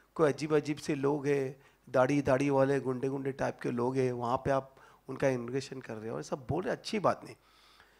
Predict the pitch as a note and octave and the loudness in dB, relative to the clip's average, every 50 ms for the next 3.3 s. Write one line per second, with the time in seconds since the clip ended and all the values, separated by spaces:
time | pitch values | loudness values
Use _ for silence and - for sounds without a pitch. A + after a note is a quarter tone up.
0 | _ _ - - E3+ E3+ G3+ G3 D#3+ F3+ G#3 - - A3+ A3+ - - - A#2+ A2 | _ _ 2 4 6 6 6 4 2 -4 -4 2 4 6 6 4 2 -4 -14 -18
1 | - - - B2 C#3+ D#3 F#3 - - G#3+ A3+ F#3 D3+ C#3+ C3+ C3+ C#3+ D#3 G3+ G3+ | -18 -12 -6 -2 0 0 0 0 -2 -4 -6 -4 -4 -2 0 0 0 0 0 0
2 | D3 F3 - - G3 G3 F3 E3 E3+ F3 E3+ - - F#3+ F3 E3 D#3 C#3+ F3 F3+ | -2 -4 -8 -2 0 2 2 2 0 0 -2 0 2 2 2 2 0 0 0 -2
3 | E3 D3+ - B2+ A#2 A#2 | -2 -4 -4 -6 -8 -8